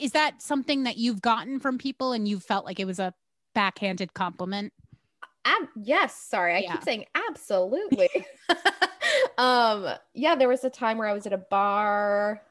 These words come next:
Speaker 2: I was, I think I was, like, just twenty-one or twenty-two, and a guy walked up to me and he was like, "You have the prettiest face of anyone in this bar. Why don't you do something about the rest of it?"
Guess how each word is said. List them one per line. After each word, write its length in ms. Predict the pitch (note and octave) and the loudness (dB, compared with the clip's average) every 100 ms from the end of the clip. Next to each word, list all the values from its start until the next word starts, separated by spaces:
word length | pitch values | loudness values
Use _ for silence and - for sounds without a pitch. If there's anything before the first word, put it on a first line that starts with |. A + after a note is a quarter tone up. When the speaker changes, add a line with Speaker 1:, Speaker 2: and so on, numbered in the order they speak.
| - | -8
Speaker 2:
I 100 | G3 | -6
was, 300 | F#3+ F#3 - G3 | -6 -8 -12 -10
I 20 | |
think 160 | B3+ D#4+ | -4 -4
I 60 | |
was, 160 | F#3 F3+ | -4 -6
like, 200 | D#3+ - | -10 -8
just 200 | F3+ - | -10 -8
twenty-one 640 | - F3 E3+ E3 E3 D#3 - _ - - | -8 -8 -6 -6 -6 -8 -14 _ -20 -16
or 80 | - | -16
twenty-two, 680 | - F#3+ F#3 F3 G3+ F#3 F3 | -6 -6 -6 -8 -2 0 0
and 120 | F3+ F3+ | -2 -6
a 80 | |
guy 260 | F3 F#3 A#3+ | -2 0 2
walked 280 | C4 G#3+ - | 2 -2 -4
up 140 | F#3+ - | -8 -8
to 100 | F#3 | -8
me 320 | E3 D#3+ E3 | -6 -6 -8
and 180 | - F#3+ | -10 -10
he 160 | G3 | -8
was 180 | F#3 F#3 | -8 -6
like, 340 | E3 D#3 - _ - | -6 -6 -10 _ -10
"You 220 | B3 C#4 | -6 -6
have 220 | A#3+ G3 | -6 -6
the 60 | C4 | -8
prettiest 520 | - A#3+ C#4 D4+ D4+ | -6 -6 -4 -6 -2
face 380 | F#3 F3 F3+ - _ _ _ _ - | 0 0 -2 -12 _ _ _ _ -16
of 100 | - | -6
anyone 400 | A#3+ C#4+ C4+ A#3+ | -4 0 0 -2
in 100 | A3+ | -6
this 220 | G#3+ - | -8 -10
bar. 600 | - F#3 F3 F3 E3+ F3 _ _ _ - | -4 -2 -2 -2 -4 -6 _ _ _ -2
Why 160 | G3 | -2
don't 160 | B3 B3+ | -2 -4
you 100 | A#3 | -8
do 240 | F#3+ G3+ G#3 | -8 -10 -8
something 360 | G#3+ G3 G3 | -8 -8 -6
about 240 | G3 F3+ F3 | -4 -4 -4
the 100 | E3+ | -6
rest 300 | E3 F3 - | -6 -8 -14
of 100 | - | -14
it?" 160 | - | -14